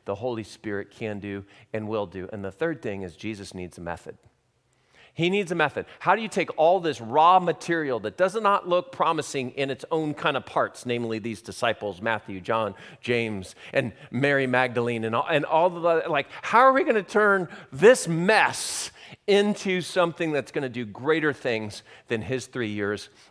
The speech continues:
on earth? He needs a method, just like I need a method right now when I am teaching my three teenage daughters how to drive. I need a method.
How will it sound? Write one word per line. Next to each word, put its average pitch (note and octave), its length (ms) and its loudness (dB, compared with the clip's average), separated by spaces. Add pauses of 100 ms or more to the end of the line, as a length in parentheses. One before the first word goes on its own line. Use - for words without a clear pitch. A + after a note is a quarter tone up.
(140)
on G#2+ 360 -2
earth? F#2+ 420 -8 (260)
He C3 240 -8
needs G2+ 580 -8 (360)
a G#2 100 -4
method, F#2 560 -8 (200)
just - 300 -10
like A#2 320 -6 (220)
I C3 160 -2
need C#3+ 200 -4
a C#3 40 -2
method B2+ 440 -8 (360)
right A#2+ 580 -6
now A#2+ 360 -6 (240)
when A#2 140 -4
I A#2 40 -2
am A2+ 140 -4
teaching C3 340 -10
my A2+ 140 -4
three C#3+ 240 -8
teenage A#2 380 -8
daughters G2+ 320 -6
how G#2+ 120 -8
to F2+ 100 -10
drive. D#2+ 280 -16 (1500)
I D3+ 200 2
need D#3 180 -2
a D3 60 -2
method. C3+ 420 -4